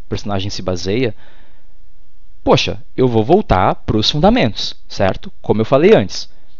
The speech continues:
eu não sei, então, como desenhar um pássaro, seja lá uma, uma águia, um gavião, um papagaio, seja lá o que for. Se eu não sei como desenhar aquilo, gente, eu vou observar aquilo que eu quero desenhar. Então, eu vou lá, vou pegar fotos, eu vou pegar vídeos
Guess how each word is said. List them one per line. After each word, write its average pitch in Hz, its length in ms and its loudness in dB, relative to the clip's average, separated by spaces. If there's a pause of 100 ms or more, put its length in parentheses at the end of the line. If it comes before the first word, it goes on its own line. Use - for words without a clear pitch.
(460)
eu 117 120 2
não 113 120 0
sei, 180 180 4
então, 185 240 4
como 143 180 0
desenhar 113 300 2
um 98 100 -2
pássaro, 104 500 0
seja 107 320 -2
lá 95 160 2
uma, 92 300 -6
uma 87 220 -6
águia, 98 600 0
um 90 140 -8
gavião, 98 640 2
um 95 140 -6
papagaio, 101 560 0
seja 107 180 -2
lá 95 80 0
o 90 60 0
que 101 100 -8
for. 143 320 -2 (440)
Se - 160 -4
eu 123 80 0
não 160 260 2
sei 180 260 2
como 147 220 -2
desenhar 117 380 0
aquilo, 160 360 0
gente, 101 360 -4 (760)
eu 370 140 8
vou 107 160 2
observar 101 720 4
aquilo 120 420 -2
que - 80 -4
eu 143 60 -2
quero 107 200 0
desenhar. 135 480 -2 (120)
Então, 101 280 0
eu 104 80 0
vou 139 140 2
lá, 117 160 4
vou 110 140 0
pegar 95 260 0
fotos, - 680 -2 (540)
eu 104 160 4
vou 101 420 4
pegar 98 300 2
vídeos 135 580 0